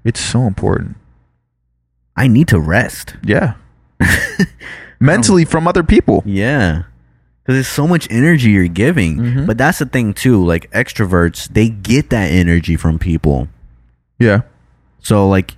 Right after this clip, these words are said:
Speaker 2: if you are an introvert, you get that energy from being by yourself and, like, you know, resting ment-, mentally.
Speaker 1: Right.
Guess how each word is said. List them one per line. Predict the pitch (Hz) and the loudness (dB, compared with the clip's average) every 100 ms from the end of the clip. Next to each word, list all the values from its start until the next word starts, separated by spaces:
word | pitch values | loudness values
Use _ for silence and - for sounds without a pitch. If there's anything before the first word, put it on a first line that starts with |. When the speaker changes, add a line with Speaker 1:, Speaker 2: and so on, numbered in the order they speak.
| _ | _
Speaker 2:
if | 107 - | -2 0
you | 107 107 | -2 0
are | 123 | 2
an | 90 | 2
introvert, | 98 - 90 87 85 | 0 0 0 2 2
you | 95 | 0
get | 95 110 | -2 0
that | 110 98 | 0 2
energy | 104 101 95 | 2 0 -2
from | 104 98 | -2 0
being | 107 104 | 0 2
by | 98 92 | 2 2
yourself | 87 87 101 98 92 | 2 0 0 2 2
and, | 90 87 | 0 0
like, | 80 82 90 | 0 -2 -2
you | |
know, | 92 80 | -2 -2
resting | 76 98 - 92 87 82 | 0 -2 -2 -6 -4 -2
ment-, | 82 87 90 - _ - | -2 -2 -4 -10 _ -4
mentally. | 98 127 98 69 65 90 - | 0 2 0 -4 -4 -6 -2
Speaker 1:
Right. | 127 98 | 0 0